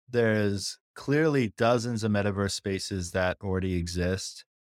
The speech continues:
We're not necessarily looking to create an entire universe. We just wanna create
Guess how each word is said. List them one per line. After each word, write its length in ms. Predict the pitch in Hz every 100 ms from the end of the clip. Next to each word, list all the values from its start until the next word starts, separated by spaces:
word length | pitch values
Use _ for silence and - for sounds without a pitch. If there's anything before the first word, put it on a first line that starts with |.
| _ -
We're 160 | 127
not 180 | 143 127
necessarily 400 | 117 - 127 110
looking 300 | 101 110 113
to 100 | 104
create 400 | - - 101 98 104
an 100 | 98
entire 440 | 90 - 104 98
universe. 880 | 87 98 101 110 143 175 180 - - _ _ _
We 80 | 131
just 200 | 151 -
wanna 180 | 131 117
create 500 | - 117 107 101